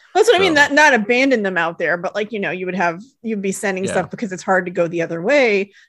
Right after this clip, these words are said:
Speaker 1: until you have enough technology <laughs> built over there to launch ships, right?
Speaker 2: Right.
Speaker 1: So, yeah, I don't know. I swear there was, like, a project at one point where they were, like, picking astronauts for the Mars mission, and then it got scrapped or something, but maybe I made
Speaker 2: Yeah.
Speaker 1: that up.
Speaker 2: Although in theory, it would be easier to launch from Mars and go to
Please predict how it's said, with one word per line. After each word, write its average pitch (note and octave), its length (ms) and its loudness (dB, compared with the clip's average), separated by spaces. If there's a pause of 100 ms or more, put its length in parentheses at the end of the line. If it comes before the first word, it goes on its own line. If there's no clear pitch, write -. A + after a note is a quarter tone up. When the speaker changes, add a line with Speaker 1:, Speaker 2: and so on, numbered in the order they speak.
Speaker 1:
until G#3+ 280 0
you G3+ 160 2
have G3 180 2
enough F3 240 -4
technology A#3+ 640 2
<laughs> - 20 0
built G3 320 0
over F#3+ 200 -2
there F3+ 220 -2
to F#3 300 -10
launch F#3 360 -2
ships, - 500 -4
right? F3 360 -4 (400)
Speaker 2:
Right. G2+ 120 -6
Speaker 1:
So, F3 420 4
yeah, A#3 240 2
I D4+ 100 6
don't B3 160 4
know. E3+ 220 -6
I A#3 80 0
swear G4 320 0
there C#4 100 2
was, A#3 140 -4
like, A3 120 -4
a G#3 60 -6
project G3+ 460 -2
at D#3+ 80 -14
one F#3+ 160 -6
point G3 240 -6
where F#3+ 100 -2
they F#3 120 0
were, F3+ 120 0
like, E3+ 220 -4
picking G3 280 -6
astronauts E3+ 560 -2
for F#3 120 -16
the F3 80 -6
Mars E3+ 260 -2
mission, E3+ 320 -6
and E3 100 -4
then E3 120 -4
it D#3 80 -8
got D#3+ 220 -4
scrapped E3+ 460 -2
or D#3+ 80 -6
something, D#3 340 -10
but D#3+ 100 -8
maybe G3+ 240 -2
I D#3 60 -4
made D#3 200 -8
Speaker 2:
Yeah. C#3+ 80 -10
Speaker 1:
that D#3 40 -8
up. D#3 200 -8 (240)
Speaker 2:
Although F#3+ 180 -2
in E3 100 -2
theory, G#3 300 0
it B2 60 -2
would D#3+ 140 -4
be E3 80 -10
easier B2+ 360 -4
to F3 120 -12
launch A2+ 340 -4
from A2+ 320 -4
Mars G2+ 380 -2
and F#2+ 160 -12
go F#2+ 160 -8
to F2+ 100 -10